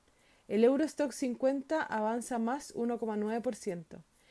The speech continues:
mientras que los futuros en Estados Unidos adelantan una apertura positiva. Por su parte, en Asia y Oceanía, las bolsas cerraron mixtas,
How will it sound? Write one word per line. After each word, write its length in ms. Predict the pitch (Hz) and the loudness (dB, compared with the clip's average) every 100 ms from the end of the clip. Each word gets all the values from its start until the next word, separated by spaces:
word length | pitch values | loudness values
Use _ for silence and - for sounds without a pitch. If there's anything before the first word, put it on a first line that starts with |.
| - - | -20 -6
mientras 320 | 190 190 202 | -2 0 0
que 120 | 208 | 0
los 120 | 190 | -2
futuros 380 | - 190 202 220 | -2 -2 0 0
en 100 | 220 | 0
Estados 440 | 196 - 202 208 196 | -2 0 0 0 -4
Unidos 420 | 196 247 311 - | -2 -4 -6 -10
adelantan 520 | 196 190 196 208 220 | -4 -2 -2 -2 -2
una 80 | 220 | -4
apertura 460 | 196 185 202 202 190 | -4 -6 -2 -2 -2
positiva. 560 | 196 202 180 165 160 - - _ _ _ _ - - - - | -6 -6 -8 -8 -10 -20 -20 _ _ _ _ -20 -20 -20 -4
Por 180 | 185 175 | -4 0
su 180 | 214 | -2
parte, 540 | 180 220 240 294 294 208 | 4 2 2 -2 -2 0
en 140 | 208 | 0
Asia 260 | 226 233 247 | -2 0 2
y 160 | 233 | 4
Oceanía, 680 | 214 208 208 185 208 247 269 | 2 0 -4 -2 0 -2 -4
las 180 | - 185 | -4 -6
bolsas 320 | 190 220 220 | -4 -4 -4
cerraron 400 | - 196 202 220 | -4 -2 0 0
mixtas, 560 | 214 185 - 165 - | -2 -4 -8 -12 -12